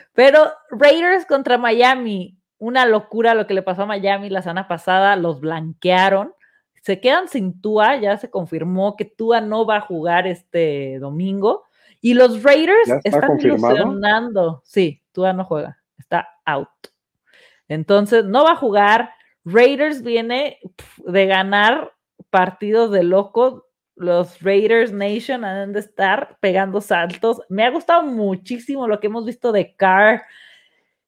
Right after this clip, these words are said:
Speaker 1: Creo que estos Raiders van a pelear, ¿eh? No son de humo. Veo de humo a lo-, a Denver y a los Raiders no.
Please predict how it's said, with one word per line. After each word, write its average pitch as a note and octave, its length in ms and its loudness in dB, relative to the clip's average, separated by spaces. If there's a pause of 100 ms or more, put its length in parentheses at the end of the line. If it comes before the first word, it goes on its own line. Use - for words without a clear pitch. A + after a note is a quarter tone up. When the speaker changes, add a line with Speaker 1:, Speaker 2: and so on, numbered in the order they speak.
(120)
Speaker 1:
Creo D#4 320 6
que A4 80 4
estos G4 240 2
Raiders G4 300 4
van F4 200 4
a G4+ 240 2
pelear, A#3 440 2
¿eh? C4 200 2
No D4 160 -2
son C#4+ 520 -6
de C4 140 4
humo. B3+ 420 -2 (520)
Veo B3+ 380 2
de G#3 120 2
humo A#3 280 -2
a G#3 120 0
lo-, F#3+ 180 0
a F#3 140 0
Denver G#3+ 380 -4
y E3+ 220 -8
a E3 80 -6
los D#3+ 180 -8
Raiders G3 420 -4
no. F3+ 400 -8